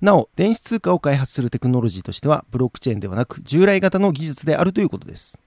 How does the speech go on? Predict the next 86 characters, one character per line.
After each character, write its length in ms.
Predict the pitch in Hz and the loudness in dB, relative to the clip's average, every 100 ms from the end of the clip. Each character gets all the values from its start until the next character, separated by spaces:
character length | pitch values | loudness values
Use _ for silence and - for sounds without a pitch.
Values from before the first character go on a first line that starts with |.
| 143 | -2
リ 60 | |
リ 100 | 170 | 2
ー 40 | 220 | 2
ス 140 | 220 | 4
に 60 | 202 | 2
よ 40 | |
る 80 | 190 | 4
と、 100 | 196 | 4
現 240 | 175 165 | 6 4
在、 200 | 131 92 - | 2 -2 2
外 220 | 165 170 | 2 4
交 180 | 185 175 | 4 4
船 220 | 180 156 | 4 4
員 200 | 120 110 | 4 2
へ 80 | 135 | 2
の 120 | 127 | 2
給 180 | - 123 | 2 2
与 120 | 110 | 4
は 180 | 131 135 | 4 4
主 160 | 160 147 | 4 4
に 120 | 147 | 4
現 240 | 160 196 | 2 2
金 180 | 190 185 | 2 2
で 80 | 185 | 2
支 100 | - | 2
給 120 | 147 | 0
さ 140 | 135 123 | 2 2
れ 80 | |
て 80 | 117 | 2
い 60 | 110 | -2
る 60 | |
た 120 | 107 107 | 0 -2
め、 140 | - | -4
世 160 | - 156 | -4 0
界 200 | 139 123 | 4 6
を 140 | 147 | 4
行 120 | 110 | 2
き 100 | - | -6
交 300 | - 175 123 | 2 4 4
う 60 | 143 | 0
外 240 | - 151 175 | 2 2 4
交 180 | 180 165 | 2 2
船 200 | 170 156 | 4 4
上 160 | 156 | 4
に 100 | 147 | 6
は 160 | 147 113 | 4 4
約 260 | 127 151 - | 2 0 -2
八 120 | 127 - | -4 0
百 160 | 190 - | 0 2
億 240 | 202 - | 0 2
円 100 | 196 | 0
相 220 | 185 185 165 | 2 0 2
当 160 | 156 | 2
の 80 | 165 | 4
現 220 | 143 156 | 4 2
金 180 | 156 151 | 2 2
が 100 | 156 | 4
滞 220 | 147 156 | 4 4
留 100 | 160 | 2
し 80 | 143 | 2
て 100 | 165 | 0
い 40 | |
る 80 | 160 | 2
と 100 | 170 | 0
推 200 | - 120 | 0 0
定 120 | 123 | 0
さ 140 | 113 117 | 0 0
れ 80 | 107 | 0
て 80 | |
お 80 | 101 | -2
り、 120 | 95 - | -4 -12
そ 160 | - 165 | 2 4
れ 80 | |
ら 120 | 156 113 | 6 6
現 240 | 156 180 | 4 4
金 160 | 190 185 | 4 2
の 100 | 170 | 4
取 160 | 147 | 4
り 40 | 151 | 2
扱 260 | - 156 | 2 2
い 40 | 156 | 2
に 100 | 165 | 4
際 200 | 160 127 | 2 2
し 80 | |
て 80 | 123 | 2
は、 260 | 123 131 | 4 4